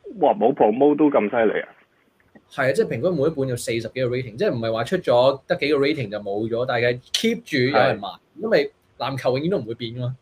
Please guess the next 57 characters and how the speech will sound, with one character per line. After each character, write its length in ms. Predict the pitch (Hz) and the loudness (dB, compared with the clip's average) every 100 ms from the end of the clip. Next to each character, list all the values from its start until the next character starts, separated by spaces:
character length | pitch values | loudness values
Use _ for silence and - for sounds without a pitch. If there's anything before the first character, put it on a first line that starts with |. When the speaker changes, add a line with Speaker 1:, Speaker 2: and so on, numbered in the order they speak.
| - | 0
Speaker 2:
<laughs> 240 | 262 202 - _ _ _ _ _ - - | 2 2 -2 _ _ _ _ _ -18 -6
Speaker 1:
籃 260 | - 113 131 | 0 2 2
球 240 | 131 113 117 | 0 2 2
永 100 | 147 | 0
遠 80 | 160 | -2
都 80 | 175 | -2
唔 80 | 113 | -2
會 100 | 113 | -2
變 180 | 123 | -4
啦， 220 | 131 139 143 | -2 -2 0
因 60 | |
為 100 | 165 | -2
每 140 | 127 101 113 | 0 0 0
年 240 | 101 85 | -4 -6
一 120 | - - | -10 -4
度 240 | 101 90 | -4 -4
有 180 | 87 95 | -6 -6
個 80 | 101 | -6
N 260 | 90 120 117 | -6 -6 -8
B 160 | 123 | -6
A 160 | 117 113 | -4 -4
喺 140 | 104 101 | -6 -8
度 160 | 90 | -10
呢， 60 | 82 90 92 | -8 -8 -6
大 140 | 95 92 | -6 -2
家 180 | 123 | -4
就 180 | 87 95 | -4 -8
會， 300 | 85 85 90 _ _ | -12 -18 -20 _ _
其 80 | 87 | -12
實 180 | 82 85 | -12 -12
基 100 | 123 | -10
本 160 | 117 110 | -10 -10
上 120 | 101 | -10
係 380 | 85 87 87 85 - _ _ _ _ _ _ | -12 -16 -20 -20 -20 _ _ _ _ _ _
瘋 200 | - 127 | -4 -2
狂 240 | 131 87 82 | -4 -6 -8
噉 80 | 87 | -8
樣 280 | 107 113 | -6 -8
去 340 | 104 95 87 92 - | -6 -6 -6 -10 -2
follow 300 | 117 104 82 | 0 0 -2
㗎 80 | 85 | -8
啦， 140 | 85 - | -8 -10
自 60 | |
己， 60 | 85 87 87 | -10 -10 -2
即 80 | 139 | 0
係 80 | 139 | 2
好， 80 | 107 | 2
好 140 | 123 165 117 | 2 0 -2
natural 520 | 117 131 - - 78 | -6 -8 -6 -8 -8
嘅。 200 | 80 85 - _ _ _ _ _ | -10 -12 -16 _ _ _ _ _
噉 240 | 151 202 190 | -2 -2 -2
講 220 | 113 131 | -2 0
返， 180 | 160 143 | -4 -4
喂， 120 | 120 | -6
你 80 | 101 120 | -6 -2
嗰 180 | 135 | -4
陣 80 | 156 | -4